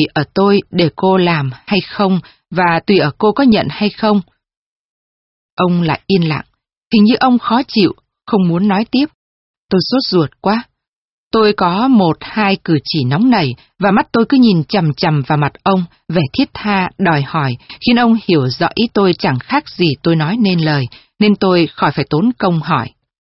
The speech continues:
"Cô chẳng cần vội biết làm gì," ông nói. Để nói thực với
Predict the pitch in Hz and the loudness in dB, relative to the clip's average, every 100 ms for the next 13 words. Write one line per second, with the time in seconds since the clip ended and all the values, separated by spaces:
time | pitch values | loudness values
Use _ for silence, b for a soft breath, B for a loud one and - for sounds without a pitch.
0 | _ _ _ _ _ - 190 202 147 131 | _ _ _ _ _ -2 0 0 -2 -2
1 | 175 151 156 147 - 262 - 160 139 - | 0 0 0 -2 0 -4 0 -2 -2 -4
2 | 151 147 123 _ _ 160 151 147 147 214 | -2 -2 -4 _ _ -6 -4 -2 -4 -6
3 | - _ _ _ _ _ _ 185 170 147 | -12 _ _ _ _ _ _ -2 0 2
4 | 156 233 - 175 - | 0 0 -2 -4 0